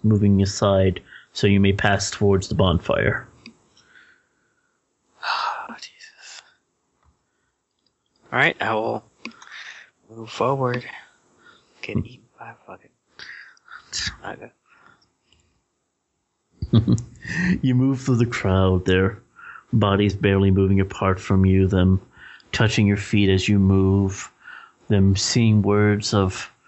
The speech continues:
Speaker 1: you can't quite make out their words. It's not, it's none of the languages you've heard. It's, it's not the Portuguese, it's not Spanish, it's not English. It's, i-, it's, it's a language that's, that feels more primal, more,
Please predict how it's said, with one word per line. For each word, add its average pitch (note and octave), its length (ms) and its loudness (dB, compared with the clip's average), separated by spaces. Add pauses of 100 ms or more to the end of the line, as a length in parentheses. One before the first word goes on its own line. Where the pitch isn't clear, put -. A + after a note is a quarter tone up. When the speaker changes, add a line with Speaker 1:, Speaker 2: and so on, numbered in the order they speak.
(600)
Speaker 1:
you B2+ 120 4
can't F#3 280 2
quite - 240 0
make A#2+ 200 2
out A2+ 180 0
their G2+ 100 0
words. G2 240 0
It's - 200 -2
not, D3 320 -2 (880)
it's - 180 -4
none C#3+ 140 4
of D#3+ 60 2
the D#3+ 80 2
languages B2 500 2
you've A2+ 140 0
heard. F#2+ 560 0
It's, - 240 -6 (360)
it's - 100 -4
not A2+ 120 4
the G#2 60 -2
Portuguese, G#2+ 680 0
it's - 80 -12
not G#2+ 120 2
Spanish, G#2 640 2
it's - 240 -8 (320)
not A2 240 4
English. G#2 420 2
It's, - 280 -8 (580)
i-, B2+ 40 4
it's, - 600 -2
it's - 160 -2
a A#2+ 60 6
language C3 580 2
that's, - 420 0 (1400)
that A#2 100 2
feels C#3 480 0
more A#2 200 4
primal, G2+ 720 0
more, F#2+ 460 0